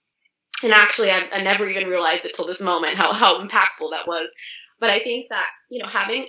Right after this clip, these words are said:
a mentor and having somebody in your life who can say, "This is positive and not bad and not shameful," is just huge. Having somebody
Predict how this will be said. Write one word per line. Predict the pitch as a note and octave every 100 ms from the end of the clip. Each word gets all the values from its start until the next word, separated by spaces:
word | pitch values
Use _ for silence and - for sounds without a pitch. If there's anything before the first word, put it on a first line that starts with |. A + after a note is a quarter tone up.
| -
a |
mentor | A3 F#3 G3 G3+ B2+ A2 -
and | G#3
having | G#3 G3 G3 G#3
somebody | A#3 A3+ G#3+ G#3
in |
your | G#3 G3
life | G3 F3 D#3 -
who | A#3 A3
can | A3 F3+ F3+
say, | - G3 E3+ D#3 - - -
"This | A3+ A#3
is | G3+ -
positive | - G#3 G3+ G#3+ G3 E3+
and | E3+ F#3+
not | G3+ G3 F#3 -
bad | F#3 D#3+ D#3 -
and | G3+
not | G3+ -
shameful," | - A3 G#3+ G3+ F#3 F3
is | - A3 -
just | G#3 F#3 - - - - -
huge. | - - A3 E3+ - - - - - - -
Having | G#3+ G#3 A3+
somebody | - B3 G#3+ - G3+ G3+ -